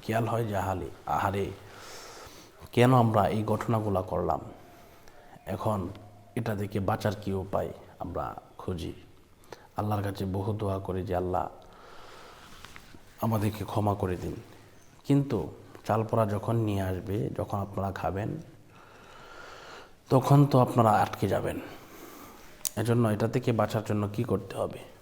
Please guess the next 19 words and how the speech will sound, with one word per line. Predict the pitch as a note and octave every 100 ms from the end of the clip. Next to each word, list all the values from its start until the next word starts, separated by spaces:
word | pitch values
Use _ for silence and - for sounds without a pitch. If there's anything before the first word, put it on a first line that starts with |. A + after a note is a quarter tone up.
| - - - - - - - - -
এই | A#2+ C#3 C#3+
পদ্ধতিটা | - A#2+ A#2 C3+ D3
আমাদেরকে | C3 F#2+ G2+ - C#3
কী | C#3 -
করতে | A#2 A#2+ A2
হবে? | F#2+ C#2+
জানতে | C#2 E2+ -
হবে। | G#2 - - - - - - - E3+ E3+ D3 G2+ - - - - - - - - - - - - - - - - - - - - -
তো | A#2+
প্রথমত | A#2 C3 C#3+ D3+ C#3
আমাদেরকে | A2+ A2+ A2 G#2+ G#2+ G2 - -
আল্লাহর | A2 A2
কাছে | G#2 G#2+
তওবা | - G2 G2
করতে | G#2 -
হবে | A#2 C#3+ F3 - - - - - - - - -
যে, | G#2
"আল্লাহ | G2 G2 F#2+
পাক, | F#2 F2 -